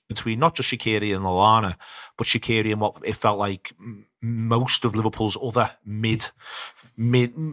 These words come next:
players who end up playing in the middle of the pitch, and so I don't just include midfielders, was the sheer eagerness, uh, from Shaqiri to want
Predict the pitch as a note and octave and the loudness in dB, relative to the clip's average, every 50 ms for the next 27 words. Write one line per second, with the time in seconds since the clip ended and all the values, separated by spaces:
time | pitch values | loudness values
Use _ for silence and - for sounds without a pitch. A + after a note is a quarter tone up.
0 | C#3 - _ _ _ - - C3+ C3+ B2+ A#2 - B2 B2 C#3 A#2+ B2 B2 B2 A#2+ | -10 -16 _ _ _ -2 0 0 0 0 -2 -2 -2 -4 -4 -4 -2 -2 -2 -4
1 | - - B2+ A#2+ A#2 A#2 A#2 A2+ A2 A2 A2 A2+ A2+ A#2 A2+ G2 - - - - | 0 0 2 2 2 0 -2 -2 0 0 0 0 0 -2 -2 -2 -2 -4 0 0
2 | C#3 B2 - - - A2 G#2+ A2+ - - A#2 A2 G#2+ A#2+ A#2 - A#2 - A#2+ A2 | 0 0 0 -2 -2 -2 0 0 0 0 0 2 2 2 2 0 -2 -2 -4 -4
3 | - A#2+ A#2 A2 G#2+ G2+ - - - A#2 A#2 A#2 A2 G2+ G2 F2+ - - - - | -2 -2 -2 0 -2 -4 -2 0 0 2 2 2 0 0 -2 -2 -2 -2 -4 -6
4 | - - - - - - - - A#2+ A#2+ A2+ G#2+ - - - - A#2+ A2+ A2 G#2 | -12 -14 -12 -12 -14 -14 -2 0 0 2 2 2 0 -2 -4 -4 -6 -4 -2 0
5 | - - - B2+ A#2+ A2+ A2 - - B2+ B2 B2 B2 B2 A2+ A2 G2 - - - | 0 2 2 2 2 2 0 0 -2 -2 -2 0 0 0 -2 0 -2 0 0 0
6 | - - - _ - A2 G#2 G2+ G#2 G#2 - - - - A#2 - - - - A2+ | -2 -4 -6 _ -4 -2 0 0 0 -2 -4 -6 -6 -2 -2 -2 -2 0 0 0
7 | G#2 G2+ G#2 - - A2 A2 G#2+ G2+ A2+ G#2+ - - | 0 0 0 0 -2 -2 0 0 0 0 0 -2 -4